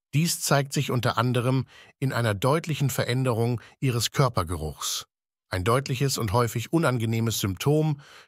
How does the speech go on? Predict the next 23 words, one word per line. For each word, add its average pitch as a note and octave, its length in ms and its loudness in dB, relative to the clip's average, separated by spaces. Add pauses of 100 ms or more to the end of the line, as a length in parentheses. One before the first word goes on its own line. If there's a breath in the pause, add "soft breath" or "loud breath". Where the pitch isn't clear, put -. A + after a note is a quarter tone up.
könnte D3+ 320 2
ein A#2 120 0
früheres C#3+ 520 0
Anzeichen C3 600 2
sein, C3 360 2 (320 loud breath)
dass C#3 200 0
etwas C#3 340 -2
nicht D3 240 0
in C#3+ 140 0
Ordnung C3+ 440 0
ist G#2+ 300 -2
mit G#2+ 140 -2
Ihrer G2+ 240 0
Leber. G2 500 -2 (260)
Lassen C#3 280 2
Sie C3 100 2
uns A2+ 220 -2
nun D3 300 4
über A#2 280 0
Trimethylaminuri, C#3 1300 0 (580)
ein A#2 180 0
Symptom, C3+ 800 0 (640)
sprechen. C3+ 640 -2